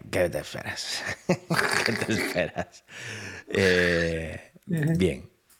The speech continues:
Speaker 1: Me, esa la estoy viendo, no la he alquilado, esa la estoy viendo, eh, en el videoclub de mi primo.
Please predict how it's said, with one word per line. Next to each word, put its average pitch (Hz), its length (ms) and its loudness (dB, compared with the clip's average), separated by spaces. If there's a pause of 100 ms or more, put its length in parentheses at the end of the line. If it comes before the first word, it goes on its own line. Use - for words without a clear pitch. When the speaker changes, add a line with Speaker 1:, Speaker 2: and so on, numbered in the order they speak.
(140)
Speaker 1:
Me, 92 840 4
esa 110 180 6
la 110 100 8
estoy 104 220 4
viendo, 98 720 6
no 104 120 6
la 104 100 6
he - 40 4
alquilado, 80 340 0
esa 92 200 2
la 90 60 0
estoy 90 260 0
viendo, 85 680 2 (480)
eh, 73 800 -4 (1040)
en 90 100 0
el 87 60 2
videoclub 87 360 4
de 82 80 2
mi 78 120 0
primo. - 320 -8